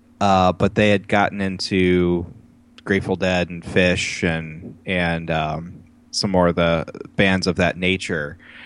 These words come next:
and just trying to be cool and, you know, find my place in the world. I kind of floated into that group for a little bit, and, uh, uh, the, the f-, I mean, the f-, first song I really ever heard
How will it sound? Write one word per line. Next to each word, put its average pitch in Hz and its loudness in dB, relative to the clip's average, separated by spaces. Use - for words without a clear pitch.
and 87 0
just - 2
trying 101 2
to 95 2
be 98 -4
cool 101 4
and, 90 -6
you 92 -4
know, 80 -4
find - -2
my 92 0
place 101 -4
in 98 -10
the 92 -2
world. 95 4
I 90 0
kind 98 -4
of 82 -4
floated 95 -2
into 90 -12
that 85 -6
group 92 -2
for 95 0
a 90 4
little 82 2
bit, 85 0
and, 85 -4
uh, 78 -2
uh, 71 -2
the, 90 2
the 101 2
f-, - -4
I 101 2
mean, 104 4
the 95 4
f-, - -8
first - 2
song 113 2
I 120 4
really 127 2
ever 127 0
heard 127 2